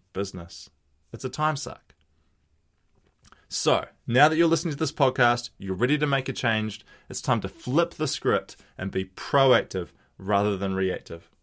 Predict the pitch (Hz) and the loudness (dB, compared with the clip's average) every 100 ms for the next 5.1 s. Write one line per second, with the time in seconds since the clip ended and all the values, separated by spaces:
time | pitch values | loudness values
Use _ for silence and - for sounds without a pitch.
0 | _ _ _ _ _ _ _ _ _ _ | _ _ _ _ _ _ _ _ _ _
1 | _ - - - - - - - - 113 | _ -20 -20 -20 -20 -20 -14 -12 -4 2
2 | 117 123 117 117 131 131 - 107 123 110 | 4 4 2 2 0 -2 -4 -2 0 -2
3 | - - 147 160 143 120 98 123 - 110 | -6 -2 2 4 6 6 6 2 -4 -4
4 | 107 107 104 98 104 120 117 107 101 90 | -4 -4 -4 -2 0 0 0 -2 -2 -4